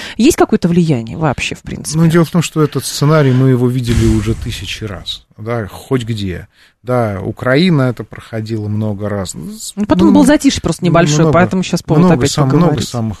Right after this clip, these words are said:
Speaker 2: вот разных стран. Везде одна и та же история. Эм, а, значит, э, история, это с-, сюжет всегда такой,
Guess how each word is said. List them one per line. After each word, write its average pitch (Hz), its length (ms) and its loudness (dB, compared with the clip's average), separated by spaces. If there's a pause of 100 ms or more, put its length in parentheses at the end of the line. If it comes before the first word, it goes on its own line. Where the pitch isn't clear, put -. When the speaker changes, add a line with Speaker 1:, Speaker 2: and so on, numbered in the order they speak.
(100)
Speaker 2:
вот 110 260 -12
разных 120 380 -2
стран. 190 240 -2
Везде 135 300 0
одна 147 260 2
и 123 40 0
та 143 180 0
же 120 180 0
история. 98 580 -6 (300)
Эм, 123 960 0
а, 101 840 -8
значит, 104 560 -12
э, 104 360 -8
история, 151 380 0
это 113 240 -4
с-, 107 320 -8
сюжет 147 520 2
всегда 139 320 0
такой, - 460 -10